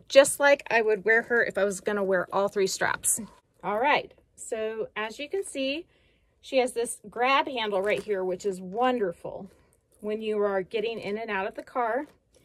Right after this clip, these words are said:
And she has the beautiful, heavy Cassie nineteen chain. And this isn't a hollow chain like some of the longer straps are for Coach.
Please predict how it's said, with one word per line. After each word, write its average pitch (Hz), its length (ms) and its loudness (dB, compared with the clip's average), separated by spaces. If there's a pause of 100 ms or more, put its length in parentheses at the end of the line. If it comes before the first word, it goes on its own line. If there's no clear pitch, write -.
(580)
And 247 340 2
she 247 260 -4
has 220 260 -4
the 202 100 -8
beautiful, 269 800 -2
heavy 254 400 -2
Cassie 240 420 -6
nineteen 226 480 -8
chain. 208 340 -4
And 190 140 -8
this - 160 -4
isn't 370 240 -2
a 262 120 0
hollow 214 360 0
chain 185 440 -6 (520)
like 214 260 0
some 240 220 -2
of 240 100 0
the 220 120 0
longer 208 440 -2
straps 240 460 -2
are 233 260 0
for 247 160 -4
Coach. - 600 -4